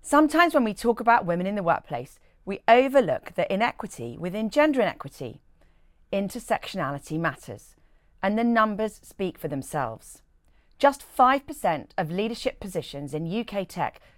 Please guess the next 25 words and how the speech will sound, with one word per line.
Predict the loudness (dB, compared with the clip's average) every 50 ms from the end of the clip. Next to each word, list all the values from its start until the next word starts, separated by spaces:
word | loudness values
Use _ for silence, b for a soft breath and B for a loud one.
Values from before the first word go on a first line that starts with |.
| b 0
are | 0 0
held | 0 -2 -2 -4 -4 -2
by | -2 0 0 0
women, | 0 -2 -2 -4 -4 -8 -12 -16 -20 _ _ _ _ _ _ _ _ _ _ _
and | -6 -4 0 0
only | 2 2 0 -2
two | -4 -6 -2 -2 -2 -2
percent | -2 -6 -6 -4 -2 -2 -2 -4 -8 _ _ _ _ -6
of | -6 -2 0
the | 0 0
entire | 0 -2 -4 0 2 4 4 4
tech | 2 0 -4 -6 -4 2
workforce | 4 6 6 6 2 -4 -10 -10 -10 -10 -12 -18 -20 -10 _
is | -8 -8 -6
black. | -4 -2 -2 -2 -2 -4 -10 _ -20 _ _ _ _ _ _ _ _ _ _ _
The | -2 0
number | 2 6 6 6 8 8 6 4 4
of | 2 -2 -2
black | 0 0 0 0 0 0 0
women | 0 2 0 0
in | -2 -4
tech | -6 -6 -8 -8 -8 -10 -12 -14
is | -14 -14
so | -14 -4 0 2 4 4
small, | 2 0 -4 -6 -4 -4 -4 -6